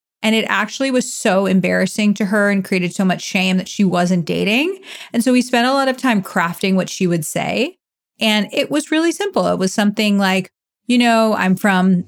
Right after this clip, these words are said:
X state. I don't go there that often. Unfortunately, I'm not that close with my family, but that has actually made me even more focused on creating a family.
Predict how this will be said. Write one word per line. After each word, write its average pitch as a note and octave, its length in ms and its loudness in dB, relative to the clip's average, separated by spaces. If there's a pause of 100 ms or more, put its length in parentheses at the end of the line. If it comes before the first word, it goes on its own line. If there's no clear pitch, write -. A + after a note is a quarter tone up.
(160)
X F#3+ 240 -4
state. C#4+ 520 -4 (120)
I G#3 100 -2
don't A#3+ 160 4
go A#3+ 140 2
there G#3+ 180 2
that G#3+ 160 2
often. G#3 400 2
Unfortunately, G3+ 960 0 (280)
I'm G#3+ 160 2
not G3 220 2
that G3 120 -2
close G3 240 -2
with F#3+ 140 -2
my F3+ 140 0
family, F#3 520 0
but F3+ 260 -4
that G3+ 140 0
has G#3 160 2
actually G#3+ 280 0
made G3+ 200 2
me F#3+ 180 0
even G3+ 320 2
more G3 320 2
focused G3 520 -2
on E3+ 160 -2
creating G3 800 0
a F#3 80 -2
family. F3+ 680 -4